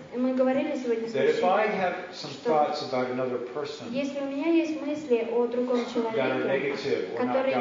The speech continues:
Speaker 1: не
Speaker 2: God's mind,
Speaker 1: негативные, которые не от ума Божьего,
Speaker 2: but I don't say anything,
Speaker 1: но я не говорю ничего,
Speaker 2: those thoughts
Speaker 1: эти мысли,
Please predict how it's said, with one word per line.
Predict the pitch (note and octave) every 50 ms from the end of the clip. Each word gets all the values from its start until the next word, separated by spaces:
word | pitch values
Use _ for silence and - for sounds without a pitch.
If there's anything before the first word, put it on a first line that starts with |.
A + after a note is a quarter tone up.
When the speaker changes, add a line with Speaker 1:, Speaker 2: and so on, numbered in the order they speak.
| B3 B3
Speaker 1:
не | B3+ B3
Speaker 2:
God's | B3 A#3+ A#3+ A#3+ -
mind, | B3 B3 B3 B3+
Speaker 1:
негативные, | B3 B3 A#3 A#3 A#3 A3+ - C#4 C#4 C#4 C4 A3 G#3 G3 G3 G3+
которые | G3+ A3+ A3 A3 A#3 A#3 A3+ A3+
не | A#3 A#3+ B3 B3+ B3+ B3+ B3 - -
от | A3 A3 A3 A3 A3 G#3+
ума | A3 A3 A3+ A3 A3 A3
Божьего, | G#3+ A3 A#3 B3 B3 A#3 G3 -
Speaker 2:
but | - C#3 C#3
I | C3+ C3+
don't | D3 D#3 D#3+ D#3+ -
say | - - - C3+ C3 - -
anything, | - - - - - - - G#3 A3+ A#3
Speaker 1:
но | A#3 B3 B3+ B3
я | B3 C4 C4+
не | C4+ C4 B3
говорю | B3 B3 A#3+ A#3+ A#3+ B3+ D4+ E4 E4 -
ничего, | B3 - A#3+ G#3 G3 F#3+ F#3 F3+ -
Speaker 2:
those | C#3+ D3 D#3 E3+ D#3+ - - - -
thoughts | F#3 F3 - B2 A2+ G#2+ - - - - - A#3
Speaker 1:
эти | B3 B3+ B3+ D#4+
мысли, | D#4+ D#4 D4 B3+ - - D#3 - F#3 F#3